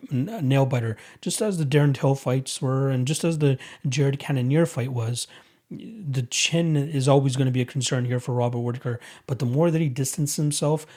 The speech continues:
from that Israel Adesanya knockout, the more you should be able to trust him and be okay with laying the minus two sixty or chalky line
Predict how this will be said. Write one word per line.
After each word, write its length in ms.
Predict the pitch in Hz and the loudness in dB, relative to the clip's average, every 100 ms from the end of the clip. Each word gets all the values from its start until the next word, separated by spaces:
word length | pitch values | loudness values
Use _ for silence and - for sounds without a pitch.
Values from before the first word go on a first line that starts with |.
| - | -20
from 200 | - 139 | -4 0
that 160 | 135 170 | 0 0
Israel 320 | 143 139 135 | 0 0 0
Adesanya 500 | 135 131 - 135 135 | 0 0 0 0 0
knockout, 380 | 143 139 151 151 - - | 0 0 -2 -4 -10 -10
the 200 | 143 131 | -4 0
more 440 | 135 143 143 143 139 | 2 2 4 4 4
you 140 | 131 | 0
should 220 | - 135 | -2 -4
be 100 | 131 | -2
able 140 | 131 127 | -2 -4
to 80 | |
trust 420 | 120 - 135 139 - | -8 -6 -4 -4 -2
him 220 | 139 131 - - | -4 -4 -8 -10
and 160 | 147 127 | -4 -2
be 160 | 131 | 0
okay 260 | 131 131 - | 0 0 -2
with 260 | 131 127 139 | -2 -2 -2
laying 280 | 127 123 | -2 0
the 60 | 120 | -2
minus 260 | 120 120 120 | -2 -2 -4
two 160 | - | -4
sixty 460 | 123 - 120 139 113 - - - | -6 -6 -4 -4 -6 -8 -10 -6
or 100 | 127 | -4
chalky 460 | - 151 123 135 | -4 -4 -2 -2
line 340 | 120 120 113 | 0 0 -2